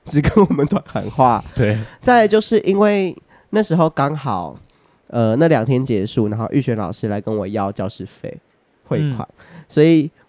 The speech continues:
Speaker 1: 我就汇给他，然后我那时候其实也知道他们不比决赛，所以我们会获得递补的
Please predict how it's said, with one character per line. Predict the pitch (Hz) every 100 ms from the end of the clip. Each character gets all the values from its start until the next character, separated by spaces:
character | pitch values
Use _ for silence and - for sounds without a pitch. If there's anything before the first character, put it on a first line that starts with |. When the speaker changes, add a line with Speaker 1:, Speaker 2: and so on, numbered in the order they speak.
| 113
Speaker 1:
我 |
就 | 117 135
汇 | 143
给 | 120 95
他， | - 101 95 -
然 | 92
后 | 113 104 95
我 | 110
那 | 123 165
时 | 131
候 |
其 | 135
实 | 117
也 | 104 85
知 | -
道 | 101 92
他 | 123
们 | 107 98
不 | 110
比 | - -
决 | - -
赛， | - 95
所 | 113
以 | 107
我 | 95
们 | 87
会 | 127
获 | 127 123 98
得 | - 71 -
递 | 110
补 | -
的 | -